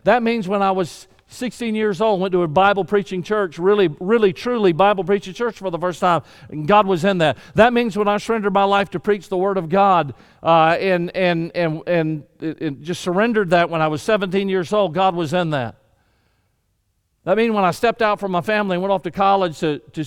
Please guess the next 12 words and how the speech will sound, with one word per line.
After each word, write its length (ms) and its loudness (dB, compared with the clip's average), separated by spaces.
prepare 320 -2
for 80 -4
the 80 -2
ministry, 320 -4
God 320 0
was 220 -2
in 160 0
that. 220 -6
That 160 2
means 220 0
that 80 2
when, 340 -2